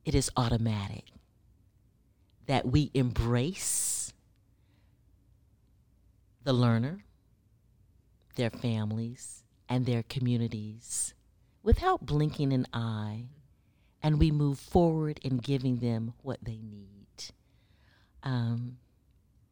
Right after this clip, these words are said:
without reticence. Um, that's, that's really being a dreamer because we have so many social issues to conquer in the next ten years.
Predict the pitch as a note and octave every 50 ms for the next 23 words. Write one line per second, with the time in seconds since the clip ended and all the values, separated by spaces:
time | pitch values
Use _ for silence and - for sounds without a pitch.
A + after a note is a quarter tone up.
0 | _ _ _ _ _ _ _ _ _ _ _ _ _ _ _ _ _ _ _ _
1 | _ _ _ _ _ _ _ _ _ _ _ _ _ _ _ _ - - - -
2 | - D#4 D#4 D#4+ - F#3+ F3+ F#3+ G#3 C4 A#3+ - - - C3+ - _ _ _ _
3 | _ _ _ _ _ _ _ _ _ _ _ _ _ _ _ _ _ _ _ _
4 | _ _ _ - C#3+ C#3 C3+ C3 B2+ C3 C3+ C3 C3+ C3+ _ _ _ _ _ _
5 | _ _ _ _ _ _ _ _ _ _ _ _ _ _ _ _ _ B3 D#4 F4+
6 | - - - - - - B3 D4 - - - G3+ G3 A3+ C4 A3 F3 C#3+ - C#3+
7 | B2+ B2+ B2+ B2 A#2+ A2+ - A#2 B2+ B2 A#2+ A2+ A2+ - - - _ _ _ _
8 | _ _ _ _ _ _ _ _ _ - G3 - F3 D#3 - - D#3+ D#3+ D#3+ C#3+
9 | A#2+ B2 A#2+ - - - - D#3+ D#3 C#3+ B2+ B2 B2 A2+ A2+ A#2 B2 - _ _
10 | _ _ - - - F3 E3 - - B2 - - C3+ C3+ - - - A#2 A#2 A#2+
11 | - - - - - - - - A#2+ A#2 B2+ C3 - - - - - - - _
12 | _ _ _ _ - C#3 C3 B2+ A#2 A2+ G#2+ G#2 - - - - - C3+ B2+ A#2+
13 | A#2 A2+ A2 A2 - - - - - - - - - -